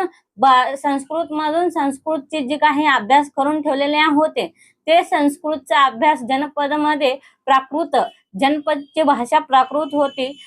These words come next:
त्या जनपदाने प्राकृत भाषेत त्याचा अभ्यास करून त्यांनीही वापर करू लागले. मग संस्कृतपासून प्राकृत,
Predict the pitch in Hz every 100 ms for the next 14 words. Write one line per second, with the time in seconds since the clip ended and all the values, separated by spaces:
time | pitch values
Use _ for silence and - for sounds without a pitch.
0 | _ 294 302 233 277 285 285 269 277 294
1 | 302 240 - 262 - 302 277 277 269 294
2 | 285 277 285 247 208 285 294 - 285 302
3 | 294 262 254 285 285 285 269 247 254 285
4 | 311 302 269 240 285 _ _ 254 320 285
5 | 196 - _ - 294 294 294 349 - 339
6 | 320 349 349 330 277 269 320